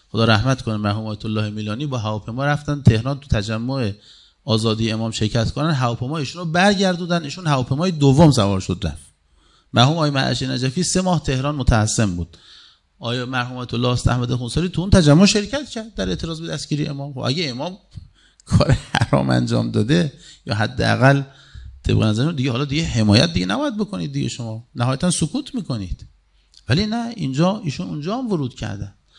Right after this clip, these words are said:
<clears throat> بنابراین این بحث به عنوان یک بحث فقهی و دینی واقعاً زیر سواله.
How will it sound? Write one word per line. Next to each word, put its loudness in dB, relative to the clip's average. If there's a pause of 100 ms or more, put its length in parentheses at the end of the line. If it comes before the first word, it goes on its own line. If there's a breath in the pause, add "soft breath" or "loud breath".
(400 loud breath)
<clears throat> 4
بنابراین 4 (1000)
این 2 (640)
بحث 2
به -4
عنوان -4
یک -4
بحث -2
فقهی -4
و -4
دینی -8
واقعاً -4
زیر -4
سواله. -2